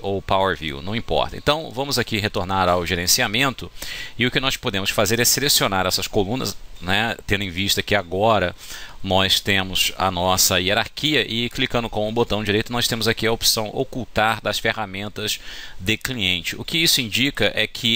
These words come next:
estes campos, eles não serão exibidos no momento que a pessoa estiver fazendo a sua análise de dados. Então, criando aqui a nossa tabela dinâmica, tudo que a pessoa verá, portanto, é a hierarquia do país. Então, se você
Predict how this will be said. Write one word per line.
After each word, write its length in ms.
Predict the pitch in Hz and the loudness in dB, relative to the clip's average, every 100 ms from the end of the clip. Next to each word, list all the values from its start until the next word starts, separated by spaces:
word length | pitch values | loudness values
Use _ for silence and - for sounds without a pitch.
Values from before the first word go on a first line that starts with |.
| 117 | 2
estes 380 | 139 - 123 - | 2 2 2 0
campos, 580 | - 123 127 - - - | 2 2 0 -4 -6 -2
eles 300 | 101 110 113 | -2 0 -2
não 160 | 123 | 0
serão 480 | 151 - 110 110 113 - - - - - | 2 2 2 -2 -6 -10 -16 -16 -8 0
exibidos 580 | 117 110 90 107 110 104 | 2 2 2 0 0 -4
no 80 | 120 | -2
momento 640 | 127 101 113 127 - 98 | -2 0 -2 -2 -6 -6
que 180 | - 104 | 0 0
a 60 | |
pessoa 320 | 101 98 104 | 2 0 0
estiver 280 | 104 - 101 | -2 0 0
fazendo 360 | - 98 104 107 | 0 0 0 0
a 100 | 101 | 2
sua 260 | - 120 117 | 4 4 2
análise 380 | 101 98 101 | 2 0 0
de 100 | 104 | -2
dados. 360 | 113 73 67 - | 0 2 0 -6
Então, 360 | 98 123 127 123 - - - - - | -4 -4 -4 -6 -12 -10 -10 -8 -4
criando 300 | - 107 110 | 0 2 2
aqui 180 | 107 110 | -2 -2
a 60 | 101 | -2
nossa 580 | 95 98 - 98 95 87 | 0 2 2 4 2 4
tabela 420 | 113 98 90 95 | 2 4 4 2
dinâmica, 720 | 90 98 113 139 110 - 90 - - - - - - - - - - - - | 0 -2 0 2 0 -2 -6 -6 -12 -12 -12 -12 -12 -12 -12 -14 -14 -12 -2
tudo 220 | 135 139 | 0 2
que 80 | 127 | 0
a 40 | |
pessoa 360 | 127 107 107 104 | -2 -2 -2 2
verá, 440 | 123 104 110 117 - | 4 4 4 2 -2
portanto, 640 | 110 - - 117 127 - - - | -6 -2 2 2 2 -6 -10 -2
é 240 | 104 113 | 2 4
a 140 | 113 117 | 4 2
hierarquia 480 | 123 123 - 123 | 4 2 0 -4
do 100 | 123 | -2
país. 380 | - 123 92 87 | 0 2 2 0
Então, 260 | 110 147 175 | -2 0 2
se 120 | 190 | 2
você 280 | 165 170 | 2 2